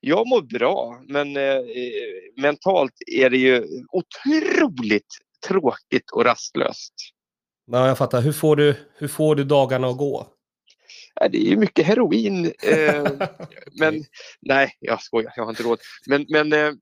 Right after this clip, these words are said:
Speaker 2: Det är
Speaker 1: nej, men jag
Speaker 2: crack.
Speaker 1: är
Speaker 2: Ja.
Speaker 1: eh, ja, precis. Nej, jag håller inte på med sånt där. Men hur får jag dagarna att gå? Jag, jag, jag har ju, det här året när allting har ställts in, liksom, så har jag ju,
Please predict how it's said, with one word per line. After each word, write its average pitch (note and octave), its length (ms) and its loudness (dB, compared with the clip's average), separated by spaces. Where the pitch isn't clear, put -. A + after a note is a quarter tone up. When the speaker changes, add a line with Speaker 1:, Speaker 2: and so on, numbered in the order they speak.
Speaker 2:
Det A#2 160 -4
är - 20 0
Speaker 1:
nej, C#3+ 160 2
men E3 140 0
jag - 120 4
Speaker 2:
crack. - 120 -4
Speaker 1:
är D#3+ 380 -2
Speaker 2:
Ja. - 180 -20
Speaker 1:
eh, C3 40 2
ja, B2+ 260 0
precis. C3 320 -4
Nej, B2+ 140 -4
jag C3+ 80 -2
håller D3 160 -6
inte D3 140 -12
på E3 180 -4
med D3 100 -6
sånt C3 120 -16
där. A#2 120 0
Men C#3+ 140 -4
hur E3+ 120 -6
får F#3+ 160 0
jag F3+ 100 0
dagarna D3 260 2
att C#3+ 80 -4
gå? D#3 120 2
Jag, C#3+ 180 0
jag, E3+ 360 4
jag F#3 80 4
har G3 100 4
ju, F#3+ 200 -4
det F#3 60 4
här G3+ 140 2
året F#3 360 4
när E3+ 140 2
allting E3 420 -2
har C#3+ 100 -6
ställts - 300 -8
in, D3 240 -4
liksom, A2 180 -10
så B2 100 -2
har A#2+ 100 4
jag A#2 120 4
ju, A#2 160 2